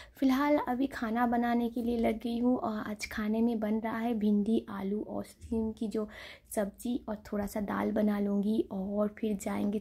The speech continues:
छत पे। छत तो आप लोगों को पता है कि छत पे काम हुआ है ना, वो टीन का जो set वगैरह था ना वो सब हुआ था, तो पूरा छा-, छत जो है ना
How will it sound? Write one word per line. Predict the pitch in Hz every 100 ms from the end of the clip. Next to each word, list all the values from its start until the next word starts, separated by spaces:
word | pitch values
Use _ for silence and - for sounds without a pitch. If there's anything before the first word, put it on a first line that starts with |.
| -
छत | 220 214 -
पे। | 196 196 - - -
छत | - 233 240 -
तो | 262
आप | 233 220
लोगों | 226 226
को | 226
पता | 226 208 -
है | 208 196 214 214
कि | 208 220
छत | - 196 -
पे | 220
काम | - 208 220
हुआ | 202 202 190
है | 196
ना, | 208 427 - - - - -
वो | 214
टीन | - 240 233
का | 233 233
जो | 247 254 -
set | - - 220 226 -
वगैरह | 214 208 214
था | 214 226
ना | 269
वो | 285 233
सब | 226 233 220
हुआ | 214 214
था, | 208 208 214
तो | 233 262
पूरा | - 254 285 320 320 -
छा-, | - 240 233 269 294 -
छत | - 277 302 -
जो | 233
है | 214
ना | 240 294